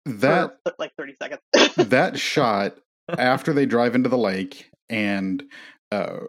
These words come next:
Speaker 1: Rosie, the guy who works at the brewery, saves Pam and then seemingly dies on top of the van trying to get the
Speaker 2: Mm-hmm.
Speaker 1: boys. Like, it pulls out, and it reminded me of,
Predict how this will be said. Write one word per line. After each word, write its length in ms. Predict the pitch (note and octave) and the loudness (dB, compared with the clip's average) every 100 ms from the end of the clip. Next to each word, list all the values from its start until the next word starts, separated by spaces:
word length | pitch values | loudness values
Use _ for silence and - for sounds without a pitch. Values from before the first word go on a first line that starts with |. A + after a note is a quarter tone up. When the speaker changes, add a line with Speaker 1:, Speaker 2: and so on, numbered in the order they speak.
| - | -12
Speaker 1:
Rosie, 760 | B2 A#2 B2 B2+ A2 G#2 G#2 G2 _ _ _ - | -4 0 2 2 0 -2 -2 -6 _ _ _ -10
the 600 | G2 G2+ G2 F2+ G2 F2+ _ _ F#2+ - | -4 -2 -2 -2 -4 -10 _ _ -14 -4
guy 280 | A2+ G#2+ | -2 -2
who 120 | G#2+ G#2+ | -2 -2
works 320 | G2+ G#2+ - | -2 -4 -8
at 120 | A2+ | -4
the 160 | A2+ G#2+ | -2 -2
brewery, 680 | - A2 G#2+ G2 F#2+ F#2+ G2+ - | -2 0 0 -2 -4 -8 -10 -10
saves 420 | - A#2+ B2+ A#2 | -2 0 0 -2
Pam 500 | - B2 G2 F#2+ F#2+ - | -4 -4 -2 -4 -6 -6
and 200 | A#2+ G#2+ | -6 -4
then 100 | A2 | -4
seemingly 480 | - B2+ B2 A#2 A#2 | -2 0 0 -2 -2
dies 480 | G#2+ G#2 F#2 F#2+ | -2 -2 -2 -4
on 100 | G2 | -6
top 220 | F#2 G#2+ G#2+ | -4 -4 -4
of 80 | |
the 80 | G#2 | -6
van 500 | F#2+ G2+ F2+ E2+ F#2 - - _ - | -4 -4 -4 -8 -10 -14 -20 _ -12
trying 300 | - G#2+ A2 | -4 -2 -2
to 80 | G#2+ | -4
get 160 | G#2+ | -4
the 80 | F2+ | -4
Speaker 2:
Mm-hmm. 80 | F2 | -2
Speaker 1:
boys. 440 | G2+ F#2 F#2 F#2+ - - - - _ A2 | -2 -2 -4 -6 -10 -16 -20 -20 _ -2
Like, 340 | G#2+ G2+ - _ - _ _ _ _ - | -2 -2 -8 _ -20 _ _ _ _ -6
it 280 | C#3+ C3+ - | -4 -4 -8
pulls 300 | - G3 C#3 | -2 0 0
out, 280 | D3 C#3+ - | 0 0 -2
and 140 | B2+ | -2
it 120 | A#2 A#2+ | 0 0
reminded 400 | A#2+ B2 D#3+ C3+ | 0 0 0 0
me 120 | B2 | -2
of, 480 | - A2 G2+ F2+ | -2 -6 -6 -10